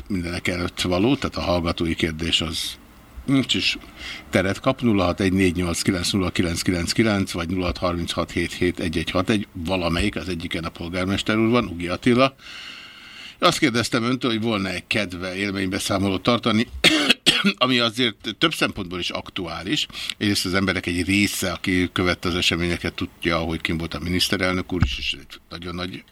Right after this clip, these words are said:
vásár, ez a Shanghai vásár. A másik pedig az, hogy hát ez még nagyon ott van önben, mert talán tegnap előtt jött haza, tehát, ö, olyan nagyon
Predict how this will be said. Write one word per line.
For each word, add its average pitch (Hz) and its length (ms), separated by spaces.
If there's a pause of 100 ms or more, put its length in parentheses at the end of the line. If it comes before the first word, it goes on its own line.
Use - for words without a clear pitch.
(120)
vásár, 90 360
ez 90 100
a 95 60
Shanghai 107 400
vásár. 113 400 (560)
A 117 60
másik 147 300
pedig 120 340
az, 135 280
hogy 113 160
hát 113 180
ez 117 100
még 127 160
nagyon 151 300
ott 95 160
van 98 200
önben, 107 440
mert 107 180
talán 104 440
tegnap 104 360
előtt 98 280
jött 107 140
haza, 117 240
tehát, - 340
ö, 95 240
olyan 95 200
nagyon 104 220